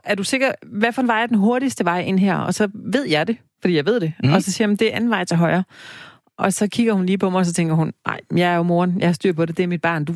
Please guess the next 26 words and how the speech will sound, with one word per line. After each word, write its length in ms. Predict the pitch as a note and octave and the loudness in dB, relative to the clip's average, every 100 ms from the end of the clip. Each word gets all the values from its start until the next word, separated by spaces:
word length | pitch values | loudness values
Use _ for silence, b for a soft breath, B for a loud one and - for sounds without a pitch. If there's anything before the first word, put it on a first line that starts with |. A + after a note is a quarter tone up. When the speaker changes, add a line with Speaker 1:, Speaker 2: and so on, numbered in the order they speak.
| - | -4
Speaker 1:
det 140 | A3 F3+ | -2 0
ved 160 | A3+ | -2
du 180 | - E3 | 0 0
ikke, 220 | C#3 E3+ | 0 0
jeg 80 | B3 | 0
ved 140 | C4 | 0
bedre." 340 | A#3 A3 A#3+ A#3+ | 0 2 2 0
Og 80 | - | -2
så 80 | A#3+ | -4
drejer 280 | A3+ G#3+ G#3+ | -2 0 0
hun 160 | G3 | 0
til 100 | G3 | 0
højre 240 | F3+ F#3+ A#3 | 2 2 0
for 100 | A3 | -4
tidligt, 440 | - C4+ D#4 D4 | -2 0 2 0
og 120 | - A3 | 0 -2
hvad 100 | A#3+ | 0
ender 180 | C#4 | 0
det 100 | D#4 | 2
med 160 | A#3+ A#3+ C4 | 2 0 0
hver 160 | B3 G#3+ | -2 0
gang? 260 | - G#3 - | 0 -2 0
At 160 | F#3+ | 0
vi 80 | G#3 | 0
kører 160 | A#3 A#3+ | 0 -2
forkert. 460 | B3+ G4+ F4 A3+ | -2 -4 -2 -4